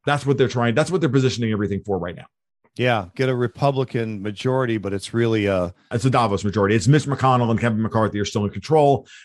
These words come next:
Speaker 1: That you don't have an, you don't have, I mean, like, Lauren Boebert and, and Marjorie Taylor Greene and that, and that type, I mean, they're not the brightest bulbs in the drawer, like, in the, in the array, <laughs> but, you know, their hearts are in the right place.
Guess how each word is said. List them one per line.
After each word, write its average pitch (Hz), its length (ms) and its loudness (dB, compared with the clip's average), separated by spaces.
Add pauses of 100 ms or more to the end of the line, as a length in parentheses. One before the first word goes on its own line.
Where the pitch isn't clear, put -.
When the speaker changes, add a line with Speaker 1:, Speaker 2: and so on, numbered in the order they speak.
Speaker 1:
That 117 260 0
you 127 80 2
don't 123 220 2
have 120 240 2
an, 117 160 0 (140)
you 139 100 6
don't 156 200 4
have, 147 280 0 (220)
I - 40 -4
mean, 170 140 4
like, 147 220 2
Lauren 202 280 4
Boebert 139 440 6
and, 117 260 2
and 120 160 2
Marjorie 131 320 2
Taylor 120 240 4
Greene 110 240 2
and 107 140 2
that, 107 240 -2
and 120 100 0
that 107 120 -2
type, 117 280 -2
I 160 60 -4
mean, 170 260 2 (100)
they're 190 120 -2
not 196 380 0
the 127 80 2
brightest 117 540 0
bulbs 123 380 0
in 131 80 -2
the 135 80 2
drawer, 139 340 2
like, 123 300 -2
in 123 80 0
the, 123 160 0
in 139 80 4
the 139 140 4
array, 147 320 2 (200)
<laughs> - 220 -12
but, 147 420 2 (680)
you 147 120 2
know, 147 140 6
their 147 140 4
hearts 160 260 0
are 123 60 2
in 107 80 0
the 98 40 -2
right 95 200 -8
place. - 400 -18